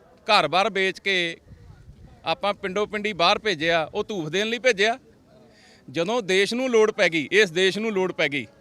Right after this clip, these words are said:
ਮੌਕੇ ਦੇ ਪ੍ਰਧਾਨ ਮੰਤਰੀ ਨੇ ਦੇਸ਼ ਨੂੰ ਆਵਾਜ਼ ਦਿੱਤੀ ਵੀ ਸੋਨੇ ਦੀ ਲੋੜ ਹੈ, ਤੇ ਸਭ ਤੋਂ ਵੱਧ ਪੰਜਾਬ ਨੇ ਸੋਨਾ ਇਕੱਠਾ ਕਰਕੇ ਕਿਹਨੂੰ ਦਿੱਤਾ? ਦੇਸ਼ ਦੇ ਪ੍ਰਧਾਨ ਮੰਤਰੀ ਨੂੰ, ਦੇਸ਼ ਨੂੰ ਦਿੱਤਾ। ਉਹ ਕੀ ਸੀ?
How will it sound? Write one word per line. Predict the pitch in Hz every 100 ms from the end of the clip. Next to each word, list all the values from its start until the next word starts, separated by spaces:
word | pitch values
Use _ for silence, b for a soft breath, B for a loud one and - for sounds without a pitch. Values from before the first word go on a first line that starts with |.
| b b b b _ _ -
ਮੌਕੇ | 147 175 196 - 233 240
ਦੇ | 233
ਪ੍ਰਧਾਨ | 233 226 233 202
ਮੰਤਰੀ | 202 214 214 226
ਨੇ | 220 220 208
ਦੇਸ਼ | 190 202
ਨੂੰ | 208 226
ਆਵਾਜ਼ | 202 196 208 190
ਦਿੱਤੀ | 202 214 202 131 - -
ਵੀ | 180
ਸੋਨੇ | 180 185 196 214
ਦੀ | 208
ਲੋੜ | 190 196 190
ਹੈ, | 156 113 - - - -
ਤੇ |
ਸਭ | 156 202
ਤੋਂ | 208
ਵੱਧ | 196 196
ਪੰਜਾਬ | 202 190 180 180
ਨੇ | 190
ਸੋਨਾ | 180 180 185
ਇਕੱਠਾ | 180 190 185
ਕਰਕੇ | 185 170 202
ਕਿਹਨੂੰ | 208 247 247
ਦਿੱਤਾ? | 247 262 294 311 _ -
ਦੇਸ਼ | 147 185
ਦੇ | 185 202
ਪ੍ਰਧਾਨ | 208 180 190 160
ਮੰਤਰੀ | 175 185 185
ਨੂੰ, | 196 185
ਦੇਸ਼ | 170 175
ਨੂੰ | 190 175
ਦਿੱਤਾ। | 170 185
ਉਹ | 220
ਕੀ | 262 285
ਸੀ? | 294 311